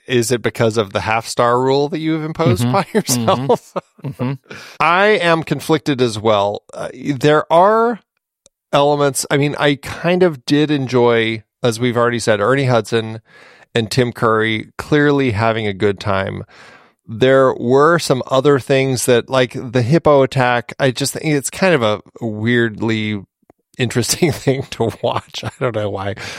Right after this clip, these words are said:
Speaker 1: I found the hippo attack enjoyable. I, I feel like I'm going to say one and a half is where I'm gonna sit with this one.
Speaker 2: <gasps>
Speaker 1: No hearts.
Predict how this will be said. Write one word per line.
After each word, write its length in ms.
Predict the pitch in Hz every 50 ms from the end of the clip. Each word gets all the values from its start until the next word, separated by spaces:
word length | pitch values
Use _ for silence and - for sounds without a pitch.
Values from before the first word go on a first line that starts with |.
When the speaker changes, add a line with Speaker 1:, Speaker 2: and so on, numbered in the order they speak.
| - - - -
Speaker 1:
I 80 | - 113
found 240 | - - 104 98 95
the 60 | 98
hippo 240 | 95 101 - - 104
attack 340 | 95 - 98 98 95 -
enjoyable. 480 | - 98 101 107 104 101 98 95 95 92 - - - - - - _ _ _ _ _ _ _ _ _ _ _ _ _ _ -
I, 260 | 156 143 147 156 147 - -
I 140 | - 147 135
feel 280 | - - 220 233 247
like 280 | 240 190 165 151 139 - - -
I'm 240 | 143 139 139 143
going 240 | 131 139 135 139 131
to 140 | - 135 123
say 580 | - - 127 120 120 120 117 117 117 120 117 - _ _
one 380 | - 120 113 110 117 117 113 113
and 120 | 110 107
a 80 | 104 98
half 720 | 87 82 95 101 98 95 92 - - - - - - _ _ _ -
is 160 | 110 101 92
where 160 | 98 104 98
I'm 80 | 95 101
gonna 160 | 104 98 95
sit 220 | - - - -
with 100 | - -
this 180 | 226 240 240 254
one. 600 | 269 269 262 262 247 240 220 208 202 208 202 190 -
Speaker 2:
<gasps> 0 |
Speaker 1:
No 460 | 120 120 123 123 120 120 120 117 113
hearts. 760 | 110 - - - - 85 - - - - - - - -